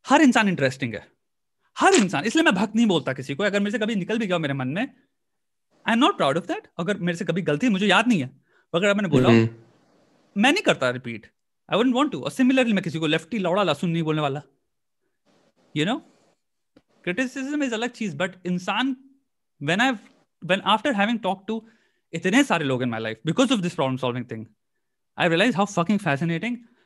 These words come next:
Speaker 1: amazing, insightful, intriguing humans are।
Speaker 2: And for you, satisfying as well to have, to be able to give solutions to the problems with the,
Speaker 1: But
Speaker 2: where they can't
Speaker 1: also,
Speaker 2: possibly reach
Speaker 1: एक बात
Speaker 2: themselves।
Speaker 1: बताता हूँ, अगर हम बात करें anomalies की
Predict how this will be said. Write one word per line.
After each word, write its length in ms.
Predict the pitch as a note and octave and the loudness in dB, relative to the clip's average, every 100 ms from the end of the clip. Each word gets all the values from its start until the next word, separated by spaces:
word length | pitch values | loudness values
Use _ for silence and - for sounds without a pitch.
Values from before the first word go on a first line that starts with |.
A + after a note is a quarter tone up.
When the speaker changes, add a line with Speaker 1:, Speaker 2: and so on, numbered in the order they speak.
| _ - | _ -8
Speaker 1:
amazing, 380 | D3 E3 G3+ A#3 A#3 - _ _ - | -2 0 0 -2 -6 -18 _ _ -8
insightful, 600 | E3 D#3+ E3 E3+ B3 B3+ - | -6 -2 -2 -2 -4 -6 -4
intriguing 520 | F#3 F#3 A#3+ B3 A#3+ E3+ | -6 -2 0 2 0 0
humans 260 | E3 C3+ | -2 -4
are। 120 | G#2+ F2+ _ _ _ _ _ _ _ _ _ _ _ _ _ _ - | -8 -16 _ _ _ _ _ _ _ _ _ _ _ _ _ _ 2
Speaker 2:
And 240 | C#3+ C#3 | 6 6
for 200 | B2+ C3+ B2 | 4 4 4
you, 340 | A#2+ A#2+ A2+ - | 4 4 2 -2
satisfying 560 | A2+ A2 - - A2 A2 | -4 -4 -10 -10 -6 -6
as 80 | |
well 180 | A2 G#2+ A2+ | -4 -4 -2
to 80 | A2+ | -2
have, 140 | A2 B2+ | -4 -6
to 220 | - B2 | -2 4
be 140 | A#2+ | 6
able 120 | A2+ A#2 | 6 6
to 220 | A#2+ A2+ | 6 4
give 160 | A#2 | 2
solutions 460 | - A2+ G#2+ - A#2 | 2 0 -2 -8 -8
to 40 | - | -4
the 100 | A2 | -2
problems 280 | A#2 G#2+ A#2+ | 0 -2 -4
with 160 | A2+ | -2
the, 100 | B2 | 2
Speaker 1:
But 120 | B2 | 0
Speaker 2:
where 220 | A4 D#3 F3+ | 0 2 4
they 100 | F3 | 4
can't 240 | D#3+ C#3 - _ _ - | 2 0 -8 _ _ -6
Speaker 1:
also, 260 | B3 F#4 - | 2 2 2
Speaker 2:
possibly 340 | D#4+ - B2 | 0 0 2
reach 60 | A#2+ | 2
Speaker 1:
एक 0 | |
बात 0 | |
Speaker 2:
themselves। 420 | A2+ - F#3 A3+ | 2 0 2 2
Speaker 1:
बताता 220 | D#3+ B2+ | 0 -4
हूँ, 200 | C3+ - _ | -10 -16 _
अगर 260 | F3 F#3 A3+ | -6 -2 -4
हम 180 | G#3+ F#3+ | -4 -4
बात 220 | F3+ F3+ | -4 -4
करें 240 | F3 G3 - | -8 -8 -6
anomalies 540 | E3+ E3+ E3+ E3 C#3 | -4 -2 -2 -6 -10
की 300 | - A#2 A#2 | -14 -18 -18